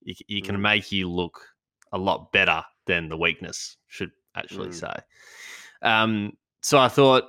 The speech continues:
Speaker 1: why don't we, uh, go through our weaknesses? We could be nice and open on the podcast.
Speaker 2: This,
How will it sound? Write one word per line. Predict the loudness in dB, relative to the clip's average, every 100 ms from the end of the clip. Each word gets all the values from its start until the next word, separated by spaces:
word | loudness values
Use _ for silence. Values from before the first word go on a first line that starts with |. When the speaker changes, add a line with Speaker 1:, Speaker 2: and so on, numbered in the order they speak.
| -4
Speaker 1:
why | 2 4
don't | 4 0 -2
we, | 0 2 4 2 -2 -8 _ _
uh, | -2 0 0 -2
go | -2 -2
through | -2 2 4
our | 4
weaknesses? | 4 0 -4 -8 -10 -10 -14 _ _ _ _ _ _ _ _ _
We | -20
could | -16 -8
be |
nice | 0 0 0
and | -2
open | -2 -2 -4
on | -4
the | -2
podcast. | -4 -2 0 2 0 -4 -20 -20
Speaker 2:
This, | -20